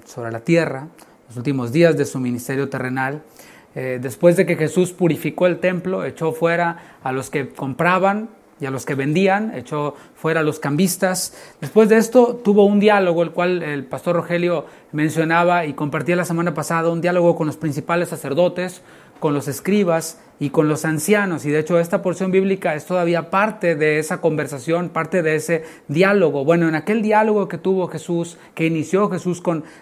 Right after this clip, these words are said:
ancianos, sacerdotes y escribas, pues los confrontó con su realidad. Ellos, eh, no podían excusarse por haber convertido el templo en una cueva de ladrones,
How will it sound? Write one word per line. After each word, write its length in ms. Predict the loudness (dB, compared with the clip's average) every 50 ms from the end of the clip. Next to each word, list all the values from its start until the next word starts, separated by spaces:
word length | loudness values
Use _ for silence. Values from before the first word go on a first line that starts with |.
| _ -8
ancianos, 600 | -8 -6 -2 0 0 0 0 0 -2 -4 -4 -6
sacerdotes 640 | -10 -10 -8 -6 -2 -2 -2 -2 -2 -4 -6 -6 -6
y 200 | -4 -2 -2 -2
escribas, 580 | -2 -4 -2 0 0 0 0 -2 -6 -8 -10 -14 -20 -20 -20 -20 _
pues 160 | 4 4 6 6
los 160 | 6 4 4
confrontó 600 | 2 2 2 2 0 -2 0 0 0 2 0 2
con 180 | 2 0 0 0
su 80 | 0
realidad. 520 | 0 0 0 2 0 0 0 0 -2 -4 -6 -10 -18 -20 -20 -20 -20 -4 _
Ellos, 520 | 2 4 6 8 8 8 8 8 4 0 -4 -2
eh, 180 | -2 0 0
no 220 | 2 0 0 2 4
podían 360 | 6 6 6 6 4 2 2
excusarse 760 | 0 -2 -2 -6 -6 -6 -4 -2 0 0 0 -2 -2 -4 -6
por 180 | -4 -2 -2 0
haber 220 | 0 0 0 2
convertido 480 | 0 2 2 4 2 2 0 0 0 -2
el 80 | 0
templo 400 | 0 -2 -2 0 2 2 2 2
en 100 | 2 0
una 220 | -2 -2 -4 -2 2
cueva 240 | 2 4 4 4 2
de 80 | 2
ladrones, 680 | 0 0 2 2 2 2 2 0 -2 -4 -8 -10 -16